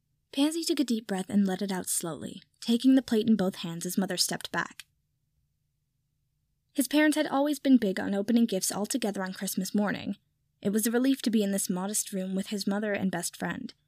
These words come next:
Not perfect, of course. He missed the father he remembered from when he was young. He wondered what it would be like to have Christmas with Potter. But still, he wouldn't have traded it for anything. "Mistress, can I give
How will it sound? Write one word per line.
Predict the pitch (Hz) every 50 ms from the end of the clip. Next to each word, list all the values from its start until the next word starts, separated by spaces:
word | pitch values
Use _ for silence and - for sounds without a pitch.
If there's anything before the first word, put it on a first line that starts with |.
| _ _ _ _ _ _ _ _
Not | - 233 233 -
perfect, | - 294 302 294 285 254 -
of | 185 -
course. | - - - - - - - - - _ _ _ _ _ _ _ _ _
He | - 277
missed | 262 262 269 269 - -
the | 262
father | 240 - - 233 226 226 226
he | 220 220 220
remembered | 208 214 214 208 214 208 202 202
from | - - 208
when | 196 190 190
he | 185 180
was | 175 180 185
young. | 185 202 202 - - 202 - _ _ _ _ _ _ _ _ _ _ _ _ _ _ _
He | - 262
wondered | 226 247 247 254 240 220 208
what | 208 214 214
it | 214
would | 214 202 202
be | - 214 208
like | 196 190 185 -
to | -
have | 220 208 196 -
Christmas | - - 214 - - 202 180 -
with | - - _
Potter. | - - 240 240 - - - - _ _ _ _ _ _ _ _ _ _ _ _ _
But | - - 214
still, | - - - 233 208 - 202 - _ _ _ _ _ _
he | - 247
wouldn't | 233 240 240 233 254
have | 226 -
traded | - - 233 214 208 202 202
it | 190 -
for | - - -
anything. | - 196 185 175 175 170 - - - 220 - _ _ _ _ _ _ _ _ _ _ _ _ _ _ _ _ _ _ _ _ _ _ _ _ _ _ _ _ _ _ _ _ _ _ _ _ _ _ _ _
"Mistress, | 349 392 415 392 - - - 262 254 302 - - - -
can | - 349 381
I | 415
give | 415 466